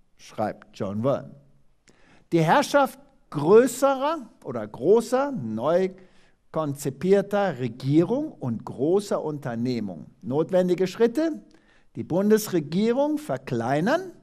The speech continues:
damit sie eine zukünftige Welt, in eine zukünftige Weltregierung hineinpasst. Privatisierung öffentlicher Dienste durch die Regierung,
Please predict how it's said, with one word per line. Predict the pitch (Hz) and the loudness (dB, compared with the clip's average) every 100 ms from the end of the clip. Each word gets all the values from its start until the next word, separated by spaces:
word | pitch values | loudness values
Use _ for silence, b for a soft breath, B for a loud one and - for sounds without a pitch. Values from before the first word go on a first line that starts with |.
| _ _ b b b b | _ _ b b b b
damit | 147 151 156 - | -6 -2 -2 0
sie | 170 | -2
eine | 156 143 143 | 0 -2 -4
zukünftige | - 233 - 208 202 196 185 175 143 107 | -4 -4 0 0 0 -2 -2 0 0 0
Welt, | 117 127 160 160 - 165 - - | 0 2 2 -2 -12 -16 -18 -6
in | 147 - | -4 -4
eine | 131 120 | -4 -6
zukünftige | - 180 - 151 - 139 120 104 | -6 -6 -6 -6 -6 -4 -4 -2
Weltregierung | 110 135 - 165 180 196 208 | -2 -2 -2 -2 -2 -2 -4
hineinpasst. | 208 196 220 233 277 311 - - b b b b | -4 -4 -6 -6 -8 -8 -12 -20 b b b b
Privatisierung | - 190 190 190 175 151 208 262 311 269 | 4 6 6 4 2 4 4 4 0 -2
öffentlicher | 208 - 202 185 180 160 | -2 -2 -2 -2 0 -2
Dienste | 143 196 240 - 302 294 294 - | 0 2 2 0 -2 -2 -2 -2
durch | 156 151 - | -2 -2 -2
die | 143 | -2
Regierung, | 135 135 180 233 302 311 | -2 -4 -2 -2 -2 -6